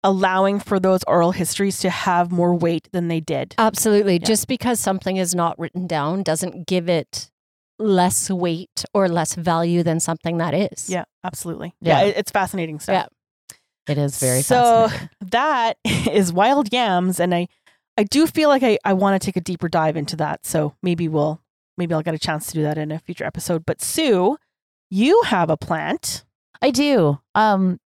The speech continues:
Speaker 3: I, I debated on two, and so I'm so glad Amanda did tulips <laughs> because
Speaker 2: <laughs>
Speaker 3: tulips were one of them that I was like, <sighs> but it was like a hole <laughs> that you could just keep going
Speaker 2: Oh,
Speaker 3: down and
Speaker 2: yeah.
Speaker 3: keep
Speaker 2: You,
Speaker 3: going down.
Speaker 2: you could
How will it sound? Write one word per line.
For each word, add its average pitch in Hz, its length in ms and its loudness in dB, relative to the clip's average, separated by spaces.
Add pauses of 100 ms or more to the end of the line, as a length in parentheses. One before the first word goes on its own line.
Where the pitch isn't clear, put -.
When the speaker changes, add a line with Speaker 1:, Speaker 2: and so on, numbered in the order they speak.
(600)
Speaker 3:
I, 220 260 4 (640)
I 202 80 0
debated 202 540 2
on 233 200 4
two, 143 500 2 (140)
and 156 340 0
so - 140 0
I'm 160 100 2
so 185 160 0
glad 160 200 2
Amanda 147 360 0
did 139 140 -2
tulips - 520 -6 (160)
<laughs> - 140 -10
because 311 500 4
Speaker 2:
<laughs> 392 60 2
Speaker 3:
tulips 220 360 0
were 165 340 4
one 156 200 2
of 147 60 -2
them 151 160 0
that 143 120 2
I 143 100 2
was 139 200 0
like, 135 260 0 (300)
<sighs> - 320 -20
but 226 380 0 (260)
it 208 60 4
was 202 120 4
like 196 240 0 (1120)
a 151 60 -2
hole 127 600 0 (220)
<laughs> - 220 0
that 247 240 4
you 190 100 -2
could 165 140 0
just 165 140 -2
keep 196 180 -2
going 185 260 2
Speaker 2:
Oh, - 20 6
Speaker 3:
down 254 340 8
and 185 80 6
Speaker 2:
yeah. 180 200 6
Speaker 3:
keep 151 80 6
Speaker 2:
You, - 80 4
Speaker 3:
going 147 160 2
down. 208 320 4
Speaker 2:
you 143 60 0
could 202 340 -2